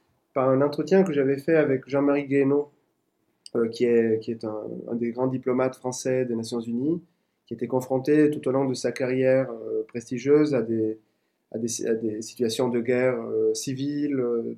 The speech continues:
de destruction, euh, vraiment la brutalité et la violence dans sa forme la plus pure, euh, et qui, euh, avec qui, à qui j'avais posé une question qui était, euh, est-ce qu'au fond, le problème que nous avons, euh, en Europe, le problème que nous avons vis-à-vis de cette idée qui est,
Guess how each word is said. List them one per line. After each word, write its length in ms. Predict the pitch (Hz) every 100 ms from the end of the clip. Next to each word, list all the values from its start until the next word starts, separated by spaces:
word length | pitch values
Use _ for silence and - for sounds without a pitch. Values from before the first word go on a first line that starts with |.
| 113
de 180 | 113 113
destruction, 880 | 117 - 135 - 151 151 156 147 123
euh, 300 | 120 120 120 -
vraiment 180 | 147
la 100 | 139
brutalité 680 | 123 135 147 143 139 151 151
et 60 | 143
la 100 | 120
violence 400 | 127 135 139 131
dans 80 |
sa 120 | 113 113
forme 240 | 120 117
la 80 | 113
plus 120 | 113
pure, 360 | - 185 175 - _ _ _ _ -
euh, 400 | 113 113 113 127 -
et 140 | 147 139
qui, 360 | - 170 170
euh, 540 | 151 135 131 131 143 -
avec 220 | 139 135
qui, 160 | - 147
à 40 |
qui 180 | 143 180
j'avais 240 | 156 139
posé 200 | 139 139
une 100 | 151
question 320 | 143 117 185
qui 120 | 190 190
était, 160 | 151
euh, 520 | 160 170 160 127 120 - _ _ -
est-ce 140 | 143
qu'au 140 | - 151
fond, 340 | 151 170 175
le 220 | 151 127
problème 400 | 131 131 143 151
que 60 | 147
nous 180 | 131 127
avons, 280 | 123 131 120
euh, 160 | 113 110
en 80 | 117
Europe, 400 | 117 147 185 185
le 160 | 117 113
problème 260 | 127 127
que 120 | 123 123
nous 160 | 117
avons 320 | 120 127 123
vis-à-vis 420 | 113 123 123 123 131
de 80 |
cette 220 | 120 120 127
idée 260 | 127 135
qui 180 | 135 120
est, 280 | 113 113